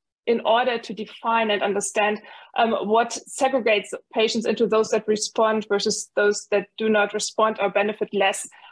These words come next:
from therapies. And I think twenty twenty-two has seen a lot of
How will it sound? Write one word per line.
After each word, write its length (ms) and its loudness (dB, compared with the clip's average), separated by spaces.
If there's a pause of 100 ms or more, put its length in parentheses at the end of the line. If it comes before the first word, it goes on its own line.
(180)
from 240 2
therapies. 640 0
And 180 -2 (300)
I 100 0
think 300 2
twenty 320 0
twenty-two 500 0
has 300 0
seen 520 0
a 60 2
lot 260 2
of 140 -4